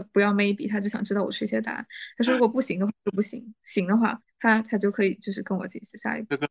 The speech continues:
Speaker 2: 这个非常经典，我感觉 maybe，就是在
Speaker 1: 对，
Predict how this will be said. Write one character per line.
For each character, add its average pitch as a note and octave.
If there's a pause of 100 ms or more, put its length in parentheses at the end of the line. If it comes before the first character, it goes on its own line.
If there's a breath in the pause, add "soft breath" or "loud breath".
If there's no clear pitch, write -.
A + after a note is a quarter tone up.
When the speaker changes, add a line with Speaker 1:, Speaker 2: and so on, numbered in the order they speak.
(340)
Speaker 2:
这 D3
个 D3
非 C#3
常 A#2
经 A2
典， G2+
我 F#2+
感 F#2
觉 F#2
maybe， F#2 (680)
就 G#2+
是 G2+
在 F#2+ (180)
Speaker 1:
对， -